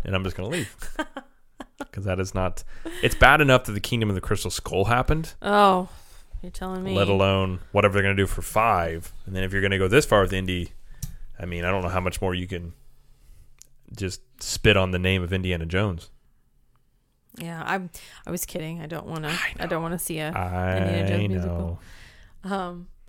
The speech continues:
Speaker 2: all right, well, that's it for rumors and news today. Do you wanna say anything else about anything we talked about?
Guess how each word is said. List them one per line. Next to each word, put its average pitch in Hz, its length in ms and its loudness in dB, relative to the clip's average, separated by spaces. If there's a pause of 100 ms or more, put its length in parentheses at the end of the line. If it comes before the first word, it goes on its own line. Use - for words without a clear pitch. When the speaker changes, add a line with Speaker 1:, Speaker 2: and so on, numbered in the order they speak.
(360)
Speaker 2:
all 262 80 8
right, 277 100 8
well, 262 80 8
that's 294 180 6
it 311 100 -2
for 294 140 2
rumors 226 380 -2 (100)
and 214 400 -2 (140)
news 190 420 -4
today. 170 500 -6 (120)
Do - 120 -8
you 180 80 -4
wanna 175 440 -4 (1400)
say - 180 -8
anything 185 240 -4
else 196 180 -2
about 196 340 -2 (380)
anything 196 320 -4
we 202 60 -2
talked 208 220 -4
about? 247 260 -6